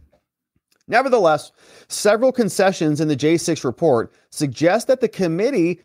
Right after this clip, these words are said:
collected exculpatory information from the intelligence community that supports Trump's defense.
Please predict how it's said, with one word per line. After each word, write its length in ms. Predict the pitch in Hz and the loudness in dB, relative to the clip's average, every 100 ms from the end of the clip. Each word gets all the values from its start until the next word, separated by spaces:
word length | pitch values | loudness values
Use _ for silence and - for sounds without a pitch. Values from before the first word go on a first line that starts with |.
| _ | _
collected 520 | - 147 156 - 143 | -4 0 0 0 -2
exculpatory 880 | - 123 - - 180 202 - 175 151 | -2 -6 -6 0 0 0 -2 0 2
information 680 | 147 131 117 113 120 95 95 | 0 -2 -2 -2 -2 -6 -8
from 300 | - 123 160 | -2 -2 0
the 100 | 185 | -2
intelligence 560 | 175 160 151 160 131 - | -2 0 0 2 -2 -4
community 600 | 107 95 90 87 92 - _ _ | -4 -4 -6 -6 -8 -10 _ _
that 200 | 104 - | -2 -2
supports 680 | 92 - - 151 165 - - | -8 -8 0 2 2 -2 -14
Trump's 440 | - - 156 143 | -12 -2 -2 0
defense. 640 | 139 - 151 110 - - | -6 -4 -4 -4 -8 -18